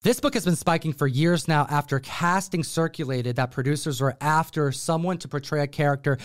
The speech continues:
that was akin to Indiana Jones, and Doctor Aphra absolutely meets those needs. But with the introduction of Black Chrysanthemum in the Book of Boba, this is a bounty hunter that she has worked with in comic books. It only gives more credence to this spec.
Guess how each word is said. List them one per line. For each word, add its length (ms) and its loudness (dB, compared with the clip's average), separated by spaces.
that 100 2
was 140 2
akin 300 0
to 200 -4
Indiana 460 2
Jones, 420 2
and 140 -2
Doctor 340 0
Aphra 460 2
absolutely 720 0
meets 400 -2
those 320 -2
needs. 400 0
But 80 2
with 140 2
the 120 0
introduction 440 2
of 100 0
Black 260 2
Chrysanthemum 680 0
in 20 -2
the 80 0
Book 240 -2
of 160 -4
Boba, 440 4
this 180 2
is 80 -2
a 80 2
bounty 340 2
hunter 280 0
that 100 -2
she 160 -2
has 180 2
worked 300 0
with 180 2
in 300 4
comic 580 0
books. 280 0
It 100 0
only 180 2
gives 180 -2
more 140 0
credence 600 0
to 100 -2
this 160 0
spec. 480 -6